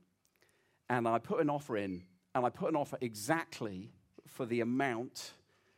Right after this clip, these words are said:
uh, for th-, that, it was on this much, and I basically offered this much, which was what I'd given away, yeah? So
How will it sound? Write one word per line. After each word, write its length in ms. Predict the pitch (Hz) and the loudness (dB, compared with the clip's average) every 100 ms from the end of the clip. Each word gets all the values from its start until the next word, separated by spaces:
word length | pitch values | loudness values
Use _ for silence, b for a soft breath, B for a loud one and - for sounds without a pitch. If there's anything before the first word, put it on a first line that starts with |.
| b | b
uh, 280 | 123 117 113 101 | 2 2 2 -2
for 220 | - 135 - | -4 -4 -4
th-, 240 | 120 120 | -4 -4
that, 160 | - 120 - | -4 -8 -4
it 120 | - | -2
was 100 | 156 | 0
on 100 | 139 | 0
this 200 | 139 180 | 0 0
much, 400 | 123 131 160 - - | 2 0 0 -10 -4
and 100 | 127 | 0
I 100 | 135 | 2
basically 380 | 135 143 139 131 | 4 0 0 -6
offered 200 | 117 110 | -6 -4
this 180 | 143 143 | -4 -2
much, 280 | 113 - - | -4 -6 -8
which 200 | 120 - | -10 -6
was 240 | 113 - - | -6 -6 -4
what 140 | 135 | -2
I'd 180 | 120 120 | -2 -2
given 340 | 139 117 110 95 - _ b b b b 120 | -2 -2 -2 -6 -14 _ b b b b -2
away, 360 | 117 110 78 - _ _ | 2 0 -2 -12 _ _
yeah? 160 | 127 156 - _ _ b b b b b b | -2 -2 -4 _ _ b b b b b b
So 280 | - 110 | -8 -6